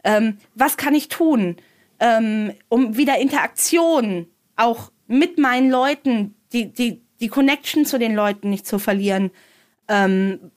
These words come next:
weil ich da in meinem Elfenbeinturm des Admintums sitze oder sonst irgendwas. Ähm, einfach da auch wieder rauszukommen und auch da Input zu bekommen, einfach von außen.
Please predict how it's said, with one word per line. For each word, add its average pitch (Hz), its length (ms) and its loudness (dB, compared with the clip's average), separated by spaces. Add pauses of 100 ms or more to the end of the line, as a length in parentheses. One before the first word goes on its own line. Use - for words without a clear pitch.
(240)
weil 220 220 2
ich 233 80 -4
da 214 100 0
in 220 80 0
meinem 214 160 0
Elfenbeinturm 269 1000 0
des 226 200 -6
Admintums 262 760 0
sitze 214 360 -4
oder 196 200 0
sonst 196 340 -4
irgendwas. 180 500 -4 (480)
Ähm, 202 240 0
einfach 220 360 0 (200)
da 240 180 2
auch 247 140 -2
wieder 240 180 0
rauszukommen 226 920 -2
und 220 500 -4 (140)
auch 208 400 -2
da 214 240 2 (100)
Input 311 400 0
zu - 140 -6
bekommen, 180 360 -4
einfach 175 300 -6
von 175 220 -10
außen. 170 420 -12